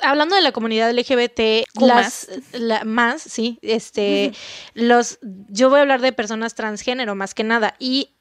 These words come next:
Speaker 1: es
Speaker 2: Ujú.
Speaker 1: la, esta parte es la parte de la comunidad que más discriminación sufre, desgraciadamente. Inclusive dentro de la comunidad,
Speaker 2: Sí.
Speaker 1: eh, ha-, hay mucha discriminación hacia los transgénero, pero,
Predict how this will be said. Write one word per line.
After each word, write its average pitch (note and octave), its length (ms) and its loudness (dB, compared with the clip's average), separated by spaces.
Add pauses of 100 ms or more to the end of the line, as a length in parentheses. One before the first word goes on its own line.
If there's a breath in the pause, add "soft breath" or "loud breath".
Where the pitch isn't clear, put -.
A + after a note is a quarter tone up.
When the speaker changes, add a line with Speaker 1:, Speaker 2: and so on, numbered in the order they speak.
Speaker 1:
es C4 400 0
Speaker 2:
Ujú. C4 120 0
Speaker 1:
la, B3 280 2
esta C4+ 280 2
parte C#4+ 640 0
es A#3+ 100 -4
la B3+ 160 -4
parte C4 220 -2
de C4 60 0
la B3+ 100 -2
comunidad G#3+ 400 -4
que A3 140 -6
más A3+ 360 -2
discriminación G#3+ 640 -4
sufre, B3 240 -4
desgraciadamente. A3 640 -2
Inclusive A#3+ 600 0
dentro C#4 640 2
de A3+ 80 4
la G#3 100 -4
comunidad, G#3 600 -4
Speaker 2:
Sí. A3 500 -6
Speaker 1:
eh, G#3+ 480 2
ha-, A#3 200 0
hay A#3+ 180 2
mucha B3 260 0
discriminación G#3+ 500 -2
hacia A3 200 -4
los G3+ 140 -4
transgénero, A3 540 0
pero, C4+ 420 2